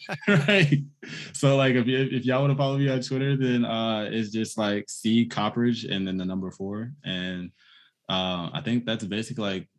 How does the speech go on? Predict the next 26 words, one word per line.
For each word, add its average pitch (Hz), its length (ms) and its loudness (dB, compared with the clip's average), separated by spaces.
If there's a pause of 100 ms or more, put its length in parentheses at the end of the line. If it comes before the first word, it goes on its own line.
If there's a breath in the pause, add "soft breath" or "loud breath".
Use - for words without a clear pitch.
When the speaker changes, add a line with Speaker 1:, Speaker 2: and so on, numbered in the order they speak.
(540)
Speaker 2:
anything 104 360 -2
outside 95 320 -2
of 87 80 -4
that, 85 360 -2
then 80 460 -4 (880)
I 90 80 -6
don't 82 140 -4
know. 73 260 -10 (180)
But 82 320 -6 (640)
as, 98 240 0
at 98 240 -4
the 101 60 -4
moment, 92 360 -2
like, 87 200 -4
everything's 90 400 -4
on 85 140 -2
Instagram, 80 580 -4
and 80 80 -4
if 78 120 -8
anything, 85 420 -6
like, 80 300 -6
boosts 82 280 -10
up 73 120 -8
from 82 180 -6
there, 82 260 -6
then 78 340 -6